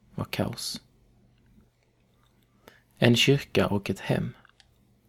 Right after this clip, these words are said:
Men inte heller Grekland blev slutdestinationen för Hamsa.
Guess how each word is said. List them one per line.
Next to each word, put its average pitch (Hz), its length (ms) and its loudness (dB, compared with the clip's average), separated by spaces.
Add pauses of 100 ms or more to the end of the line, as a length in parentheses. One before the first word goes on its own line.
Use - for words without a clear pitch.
(920)
Men 135 160 6
inte 151 220 6
heller 131 200 8
Grekland 110 520 4
blev 120 140 4
slutdestinationen 101 1080 0
för - 120 -8
Hamsa. 113 400 -4